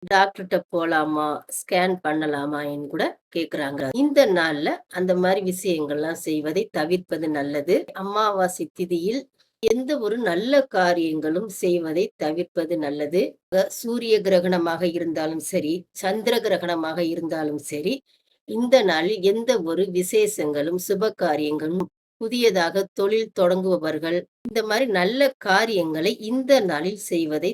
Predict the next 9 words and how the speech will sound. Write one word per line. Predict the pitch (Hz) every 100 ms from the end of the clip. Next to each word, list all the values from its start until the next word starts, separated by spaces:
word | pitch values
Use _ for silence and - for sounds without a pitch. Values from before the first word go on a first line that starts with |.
| -
தவிர்க்க | 147 156 175 - 160
வேண்டும். | 160 151 151 254 285 190
பௌர்ணமி | 214 269 320 302 240 180
அன்று | 156 143 147
கூட | 156 196 277
நல்ல | 175 160 175 175
காரியங்கள் | 151 143 151 143 143 147
செய்வார்கள் | - 143 147 147 143 143 139
சிலர். | 131 156 165 302